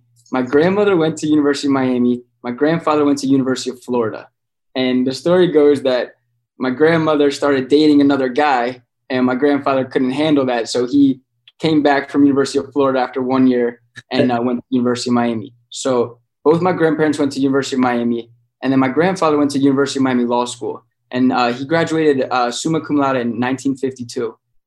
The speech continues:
And this was an interesting time, you can imagine, because World War, uh, Two is going on. Like, people, his classmates were mostly veterans from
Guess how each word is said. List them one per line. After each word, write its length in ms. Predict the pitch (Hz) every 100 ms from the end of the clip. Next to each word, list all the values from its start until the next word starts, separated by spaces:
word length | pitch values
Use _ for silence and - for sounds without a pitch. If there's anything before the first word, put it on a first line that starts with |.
| _ -
And 440 | 135 131 120 - _ _ _ -
this 220 | 143 180
was 120 | 214
an 80 | 202
interesting 360 | 196 180 170 147
time, 280 | 170 156
you 60 | 131
can 120 | 127
imagine, 400 | 131 131 123 123
because 320 | 120 127 117 120
World 260 | 123 131 127
War, 360 | 127 123 117 -
uh, 140 | 113
Two 220 | 113 135 156
is 100 | 147
going 240 | 156 147
on. 240 | 147 143
Like, 180 | 127 113 _ _ _ _ _
people, 520 | - 147 143 143 135 -
his 220 | 151 180
classmates 580 | - 160 156 - 180 180
were 80 | 151
mostly 460 | 139 143 139 139 127
veterans 520 | 131 131 127 123 120
from 400 | - 120 117